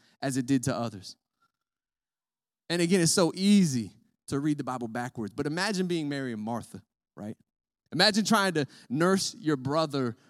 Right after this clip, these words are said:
from death while waiting for Jesus. There's no electricity, there's no cell phone signal in Judea, so they can't just call him and say, "Hey, Jesus, come asap, like, he's dying. And if you don't come, he's gonna die."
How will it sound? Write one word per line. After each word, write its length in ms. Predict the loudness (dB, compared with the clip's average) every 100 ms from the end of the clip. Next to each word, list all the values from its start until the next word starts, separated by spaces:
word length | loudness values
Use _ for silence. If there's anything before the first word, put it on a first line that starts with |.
| _
from 360 | -2 0 0 0
death 440 | 2 2 2 0
while 240 | 2 4 4
waiting 260 | 4 2
for 140 | 0 -2
Jesus. 520 | 0 0 -2 -8 -6
There's 160 | -2
no 200 | 2 2
electricity, 680 | 4 2 0 0 2 2 4
there's 160 | 4 2
no 140 | 0
cell 240 | 0 0
phone 200 | 2 0
signal 300 | 2 2 6
in 120 | 6 8
Judea, 340 | 8 8 4
so 100 | 2
they 140 | 0
can't 200 | 0 0
just 180 | 0 -4
call 300 | 6 6 8
him 100 | 4
and 60 | 0
say, 120 | 2
"Hey, 100 | 2
Jesus, 400 | 4 2 2 -2 -4 -20 0
come 240 | 2 2 -2
asap, 600 | 0 2 4 2 0 -2 -6 -10 -6
like, 160 | -4 0
he's 200 | 0 0
dying. 720 | 4 6 6 4 0 -4 -10 _ -10
And 80 | 0
if 60 |
you 60 | 2
don't 140 | 2
come, 220 | 2 0 0
he's 100 | -2
gonna 160 | -6
die." 480 | -2 2 2 0